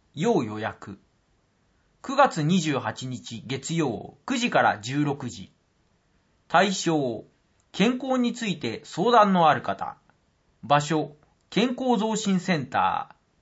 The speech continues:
その他、一人一時間程度。内容、生活習慣病や食事に関することについて、保健師、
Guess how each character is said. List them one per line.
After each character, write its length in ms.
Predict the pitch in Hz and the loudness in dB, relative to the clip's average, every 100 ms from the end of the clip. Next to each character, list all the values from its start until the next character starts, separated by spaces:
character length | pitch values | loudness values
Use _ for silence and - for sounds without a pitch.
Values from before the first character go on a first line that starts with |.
| _ _ _ _ | _ _ _ _
そ 180 | - 208 | -6 0
の 100 | 254 | 0
他、 440 | 190 - 98 - _ | 0 0 0 0 _
一 240 | - - 254 | -16 -6 -4
人 200 | 127 - | -4 -6
一 240 | 147 208 | -10 -6
時 100 | 185 | -4
間 240 | 185 147 135 | 0 0 0
程 240 | 123 104 | -6 -8
度。 200 | - - _ _ _ _ _ _ _ _ _ _ - | -10 -16 _ _ _ _ _ _ _ _ _ _ -2
内 380 | 151 208 208 | 2 4 4
容、 440 | 185 160 139 - - _ _ _ _ _ _ | 2 2 0 -6 -10 _ _ _ _ _ _
生 280 | - - 277 | -6 -2 2
活 240 | 277 269 | 2 2
習 220 | - 226 226 | 0 -6 2
慣 320 | 208 190 180 | 6 6 6
病 220 | 170 156 | 4 4
や 220 | 147 135 - | 4 4 0
食 320 | - 165 247 | -6 -2 -2
事 140 | 254 | 0
に 120 | 240 | -2
関 260 | 240 220 214 | 2 2 2
す 140 | 214 | 0
る 100 | 175 | -2
こ 140 | 147 120 | -2 -6
と 120 | 147 | -6
に 140 | 120 | -6
つ 140 | 98 127 | -6 -10
い 100 | 98 | -10
て、 320 | - 85 - _ | -10 -12 -14 _
保 140 | - 170 | -8 -4
健 220 | 254 220 | 0 0
師、 340 | - 113 101 | 0 -6 -12